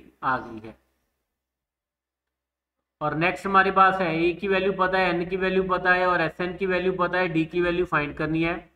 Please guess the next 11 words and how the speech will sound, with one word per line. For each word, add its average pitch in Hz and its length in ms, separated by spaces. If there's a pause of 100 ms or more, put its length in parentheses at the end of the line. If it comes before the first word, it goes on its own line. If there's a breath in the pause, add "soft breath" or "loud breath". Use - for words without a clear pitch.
(380)
एसएन 170 340
का 185 100
फार्मूला 160 460
यूज़ 165 260
किया, 180 320
वहाँ 160 180
पे 160 140
value 143 280
substitute 165 540
कर 175 120
दी, 180 180